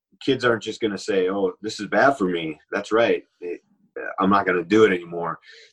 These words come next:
They need way more than that to change a culture. So the first few years, Mark Frayling and his staff really spun their wheels. And then I think it was m-,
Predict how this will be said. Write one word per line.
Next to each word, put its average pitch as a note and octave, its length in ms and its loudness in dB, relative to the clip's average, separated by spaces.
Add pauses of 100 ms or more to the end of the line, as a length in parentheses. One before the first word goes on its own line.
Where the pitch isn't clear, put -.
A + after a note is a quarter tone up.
They A#2 80 8
need B2 160 2
way A2 240 6
more G#2+ 320 4
than G2+ 140 -4
that F2 260 -12
to - 160 -16 (140)
change G2+ 340 -8
a F#2+ 60 -16
culture. - 500 -8 (400)
So A2 140 -4
the G2 80 -2
first D3 320 4
few C#3 180 6
years, A#2+ 420 2
Mark G#2+ 460 0
Frayling G#2 320 -2
and F2+ 160 -8
his F#2+ 140 -10
staff F#2+ 320 -2
really F#2+ 160 -8
spun G2+ 260 -6
their F2 140 -4
wheels. F2+ 640 -2 (560)
And G2 120 -2
then A#2 340 2 (380)
I G#2 100 2
think A#2+ 240 -4
it B2+ 60 2
was G2+ 260 0
m-, G#2+ 100 -12